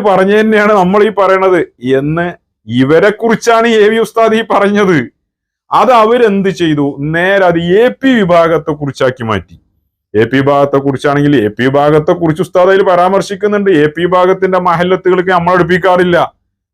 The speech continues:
എന്ന് ഉസ്താദ് പറയുന്നുണ്ട്. മുജാഹിദിന്റെ മഹല്ലത്തുകളിലേക്ക് നമ്മൾ അടുപ്പിക്കാറില്ല, ജമാഅത്തിന്റെ മഹല്ലത്തുകളിലേക്ക് നമ്മൾ അടുപ്പിക്കാറില്ല, നമ്മൾ അങ്ങോട്ടോട്ട് പോകാറില്ല. എന്നാൽ നമ്മളുടെ മഹല്ലത്തിൽ എന്തിനാണ് ഇവരൊക്കെ എന്ന്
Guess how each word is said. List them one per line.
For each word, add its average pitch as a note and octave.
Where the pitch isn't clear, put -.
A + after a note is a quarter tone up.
എന്ന് G3+
ഉസ്താദ് A3
പറയുന്നുണ്ട്. A#3
മുജാഹിദിന്റെ G3+
മഹല്ലത്തുകളിലേക്ക് G3+
നമ്മൾ F#3+
അടുപ്പിക്കാറില്ല, G#3
ജമാഅത്തിന്റെ G3
മഹല്ലത്തുകളിലേക്ക് G#3
നമ്മൾ F#3+
അടുപ്പിക്കാറില്ല, G3+
നമ്മൾ A#3+
അങ്ങോട്ടോട്ട് F#3+
പോകാറില്ല. F3+
എന്നാൽ G#3
നമ്മളുടെ A#3+
മഹല്ലത്തിൽ G#3+
എന്തിനാണ് G3+
ഇവരൊക്കെ G#3
എന്ന് G#3+